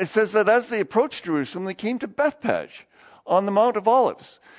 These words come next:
And Jesus sent two of his disciples, and he said to them, "Go into the village ahead of you, and at once you will find a donkey tied there, and a colt by her.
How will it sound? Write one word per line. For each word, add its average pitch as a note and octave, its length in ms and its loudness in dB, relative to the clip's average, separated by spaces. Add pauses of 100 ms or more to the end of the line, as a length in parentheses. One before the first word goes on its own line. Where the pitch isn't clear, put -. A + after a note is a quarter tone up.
(140)
And G#3+ 140 -4
Jesus D4 320 -6
sent A#3+ 260 -2
two D4 140 -4
of D#4 60 -6
his A3+ 160 -10
disciples, G3 600 -4
and F#3+ 80 -6
he F3+ 60 -12
said C4 220 -2
to G#3 80 -6
them, G3 160 0 (420)
"Go F#4 180 0
into D4+ 160 -2
the D#4 120 -2
village C4+ 320 -2
ahead F3+ 180 4
of B2+ 100 -4
you, G#2+ 220 -8 (640)
and A#3 140 2
at C4 80 2
once D4+ 280 0
you C#4+ 80 -4
will A3+ 100 -2
find A3+ 300 0
a G3 60 -10
donkey A#3+ 440 0
tied F#2 320 -6
there, F#2 280 -12 (280)
and G#3 140 -2
a A3 60 0
colt - 640 -2
by C#3+ 260 4
her. G#2+ 240 -4